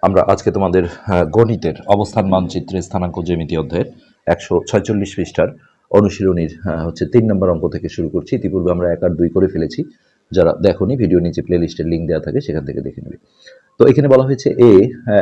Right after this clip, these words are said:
একটা স্থানাঙ্ক হচ্ছে জিরো মাইনাস থ্রি, বি ফোর মাইনাস টু, আর সি হচ্ছে সিক্সটিন কমা ওয়ান। তো এই বিন্দু তিনটি সমরেখ, অর্থাৎ, আহ, তিনটা বিন্দু, হ্যাঁ, একই সরলরেখার মধ্যে আছে। এটা আমাদের, আহ, হচ্ছে যে,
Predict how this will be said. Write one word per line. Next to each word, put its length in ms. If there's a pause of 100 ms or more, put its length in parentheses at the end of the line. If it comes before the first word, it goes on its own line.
একটা 260
স্থানাঙ্ক 400
হচ্ছে 280
জিরো 280
মাইনাস 380
থ্রি, 140
বি 320 (440)
ফোর 180
মাইনাস 380
টু, 160
আর 60
সি 300
হচ্ছে 380 (320)
সিক্সটিন 460
কমা 240
ওয়ান। 280 (560)
তো 120
এই 80
বিন্দু 300
তিনটি 280
সমরেখ, 580
অর্থাৎ, 320
আহ, 460
তিনটা 260
বিন্দু, 360 (460)
হ্যাঁ, 180
একই 340
সরলরেখার 580
মধ্যে 260
আছে। 280
এটা 180
আমাদের, 300 (460)
আহ, 300
হচ্ছে 180
যে, 200